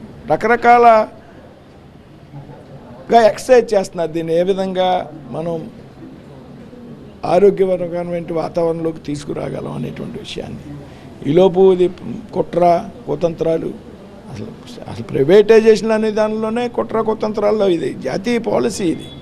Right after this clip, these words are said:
స్టీల్ ప్లాంట్ ఒక్కదాని కోసం పెట్టినటువంటి పాలసీ కాదు, నేషనల్ పాలసీ. మోడీ గారి ప్రభుత్వం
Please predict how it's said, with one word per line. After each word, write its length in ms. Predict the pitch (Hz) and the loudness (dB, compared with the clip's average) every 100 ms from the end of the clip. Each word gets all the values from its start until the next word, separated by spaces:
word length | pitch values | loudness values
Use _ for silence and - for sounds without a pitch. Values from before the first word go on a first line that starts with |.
| - - - | -18 -18 -2
స్టీల్ 220 | 165 208 | 0 4
ప్లాంట్ 200 | 208 233 208 | 4 6 4
ఒక్కదాని 320 | 214 233 226 226 | 4 2 2 0
కోసం 200 | 214 226 | 0 -2
పెట్టినటువంటి 500 | 214 208 220 208 214 196 | -2 -2 -6 -4 -6 2
పాలసీ 320 | 196 208 180 196 185 | 2 4 0 -2 0
కాదు, 200 | 185 180 - - - - - - - - - - | 0 -2 -16 -20 -20 -20 -20 -20 -20 -20 -16 -8
నేషనల్ 380 | 127 185 233 220 | -6 -2 -2 4
పాలసీ. 260 | 208 208 254 233 175 | 4 4 0 -2 0
మోడీ 200 | 202 214 | 4 4
గారి 140 | 220 208 | 4 2
ప్రభుత్వం 360 | 214 208 208 | 0 0 -2